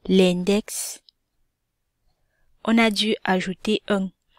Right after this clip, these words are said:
Et la valeur récupérée au niveau de la réponse est une chaîne de caractères.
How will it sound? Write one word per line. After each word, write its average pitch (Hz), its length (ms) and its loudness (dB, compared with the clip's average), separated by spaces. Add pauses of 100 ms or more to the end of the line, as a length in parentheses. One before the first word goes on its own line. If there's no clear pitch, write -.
(240)
Et 208 100 4
la 196 200 8
valeur 202 400 2
récupérée 196 840 -2
au 208 120 -4
niveau 185 400 -4
de 170 460 -6 (580)
la 180 220 4
réponse 196 540 -4 (120)
est - 200 -4
une 208 100 0
chaîne 196 280 0
de 180 100 -4
caractères. 165 680 -6